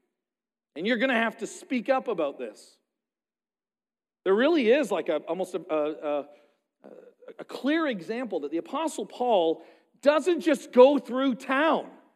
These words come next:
And you know what I love about Vegas? The shopping. It's incredible. Like, I really do. Like, great pla-, and the food, oh my goodness, the food is amazing.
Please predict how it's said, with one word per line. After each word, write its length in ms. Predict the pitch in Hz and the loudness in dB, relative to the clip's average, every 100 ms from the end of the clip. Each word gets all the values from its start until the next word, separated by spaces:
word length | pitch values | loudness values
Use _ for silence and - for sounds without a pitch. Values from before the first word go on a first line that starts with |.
| _ _ _ _ _ _ _ _ _ _ _ _ _ - | _ _ _ _ _ _ _ _ _ _ _ _ _ -8
And 220 | 202 208 | -4 0
you 40 | |
know 100 | 226 | 4
what 80 | 254 | 6
I 60 | 226 | 6
love 200 | 190 196 | 4 2
about 240 | 190 190 | 0 -2
Vegas? 520 | 151 180 202 226 - - _ _ | 0 0 -2 -4 -10 -20 _ _
The 80 | 160 | -12
shopping. 640 | - - 220 214 220 117 220 | -8 -4 -2 -2 -8 -16 -10
It's 200 | 170 - | -10 -8
incredible. 680 | 214 190 226 226 202 247 - _ _ _ _ _ _ _ _ _ _ _ _ _ 254 | -10 -10 -6 -4 -4 -8 -18 _ _ _ _ _ _ _ _ _ _ _ _ _ -2
Like, 100 | 269 | 0
I 40 | |
really 300 | 262 269 269 | 2 2 2
do. 220 | 226 277 | 0 -4
Like, 200 | 202 190 | -4 -6
great 320 | 208 233 269 262 | 0 2 2 0
pla-, 180 | 247 170 - - | -8 -8 -8 -2
and 200 | 247 196 | 0 0
the 120 | 170 | -4
food, 880 | - - 247 254 262 277 302 330 - - _ _ - | -6 -10 -2 2 2 2 0 -2 -6 -12 _ _ 4
oh 160 | 269 285 | 8 8
my 180 | 262 226 | 8 2
goodness, 440 | 180 214 - - | 4 2 0 -6
the 120 | 214 | -4
food 400 | 185 - 294 302 | -4 0 2 2
is 120 | 285 226 | 2 2
amazing. 840 | 190 202 254 254 247 185 156 | 2 0 0 0 -2 -4 -8